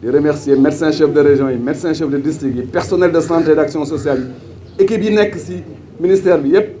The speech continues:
di liggéey effectivement ci combat wu contre covid dix-neuf.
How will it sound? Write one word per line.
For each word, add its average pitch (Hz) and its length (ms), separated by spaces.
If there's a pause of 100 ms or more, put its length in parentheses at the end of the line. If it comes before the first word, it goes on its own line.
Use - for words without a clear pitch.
(580)
di 127 80
liggéey 156 520
effectivement 135 720 (400)
ci 131 160
combat 135 400
wu 131 80
contre 131 280
covid 120 180
dix-neuf. 107 300